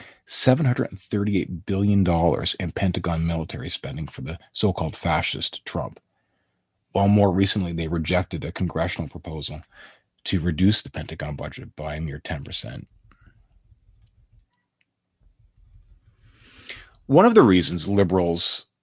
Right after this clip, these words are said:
often cite to justify their support for the repulsive Biden ticket is the ecological crisis.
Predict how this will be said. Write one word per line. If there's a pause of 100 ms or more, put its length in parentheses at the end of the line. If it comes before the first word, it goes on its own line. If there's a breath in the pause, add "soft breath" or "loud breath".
often
cite
to
justify
their
support
for
the
repulsive (160)
Biden
ticket
is
the
ecological
crisis.